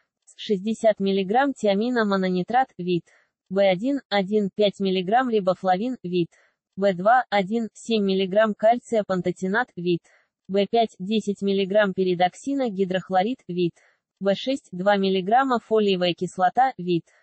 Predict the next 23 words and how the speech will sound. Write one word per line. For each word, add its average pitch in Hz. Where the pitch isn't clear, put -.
Б 202
Ц 220
четыреста 214
микрограмм 196
цианокобаламин 190
ноль, 170
один 185
процент 233
в 196
манитоле, 190
вид. 175
Б 196
двенадцать 202
шесть -
миллиграмм 196
никотинамид, 196
вид. 175
П 214
П 233
двадцать 196
миллиграмм 196
вспомогательные 196
вещества, 190